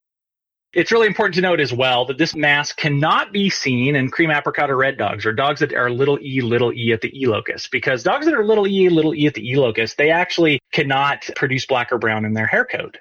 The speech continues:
And so for that reason, you would not see this mask in them. Even if they had the genetics for it, it would not be able to be seen in that particular dog. So you're really only gonna see this most commonly in sable or fawn dogs.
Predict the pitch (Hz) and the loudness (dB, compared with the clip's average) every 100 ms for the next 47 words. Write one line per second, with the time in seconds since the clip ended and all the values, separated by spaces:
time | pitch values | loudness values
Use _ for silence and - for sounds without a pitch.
0 | - 120 117 113 - 135 127 - 151 147 | -6 -2 -2 -2 0 0 0 -2 0 0
1 | - 131 180 147 117 113 120 131 127 123 | -2 -2 0 0 0 0 -2 -2 -2 0
2 | 147 - - 269 160 113 120 107 101 - | -2 -4 -10 -4 -2 -2 -2 -2 -2 -6
3 | 107 104 110 147 151 139 131 143 147 131 | -6 -4 -4 0 0 0 -2 -2 -2 -2
4 | 110 113 117 117 - 110 104 104 110 110 | -2 -2 0 -2 -4 -4 -2 -2 -2 -2
5 | 113 117 107 104 101 107 110 104 - - | -2 -2 -4 -4 -10 -10 -8 -8 -10 -8
6 | 104 98 101 107 107 - - 117 - - | -8 -8 -10 -8 -8 -8 -6 -8 -6 -8
7 | - - - - 117 147 349 330 247 226 | -8 -10 -8 -4 -2 0 2 2 0 0
8 | 202 - 185 180 - 156 - 143 139 139 | 0 0 0 0 0 -4 -2 -2 0 0
9 | 131 117 - 131 131 123 120 117 117 117 | 0 0 0 0 2 0 0 -2 0 0
10 | 113 113 | 0 -4